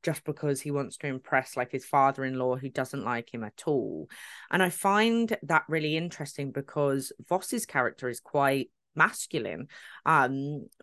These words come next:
through looks, I would say, in cer-, in certain ways by society's standards, and also by the way, you know, that she acts as well. She's quite a,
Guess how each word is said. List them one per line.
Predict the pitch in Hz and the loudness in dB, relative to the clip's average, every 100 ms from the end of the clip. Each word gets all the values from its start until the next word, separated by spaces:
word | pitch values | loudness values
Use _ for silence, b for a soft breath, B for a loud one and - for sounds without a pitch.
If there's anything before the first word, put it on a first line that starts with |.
| 131 | -12
through | - 165 151 135 - | -6 -2 0 0 -2
looks, | 196 214 131 - | 2 2 2 -2
I | 226 | 0
would | 226 208 | 2 0
say, | - 233 | 2 4
in | 240 | 2
cer-, | 202 - - | 0 -2 -2
in | 147 151 | -2 -2
certain | - 147 - 143 | 0 0 0 -2
ways | 180 196 | 0 0
by | 190 143 | 0 -4
society's | - 143 139 135 - 131 | -4 -2 0 0 -2 -8
standards, | - 180 180 170 165 160 - B B | 4 4 4 2 2 0 -4 B B
and | 175 | -2
also | 202 220 | 0 0
by | 190 151 | 2 2
the | 143 | 2
way, | 139 139 139 | -2 -2 -4
you | 147 | -6
know, | 139 123 | -4 -4
that | 127 127 | -6 -6
she | - 139 - | -6 -4 0
acts | 147 - - - | 0 0 -6 -4
as | 139 - | -4 -2
well. | 151 135 | -2 -2
She's | 127 135 - | -2 -8 -10
quite | - 156 156 - | -2 2 2 2
a, | 131 127 | 4 4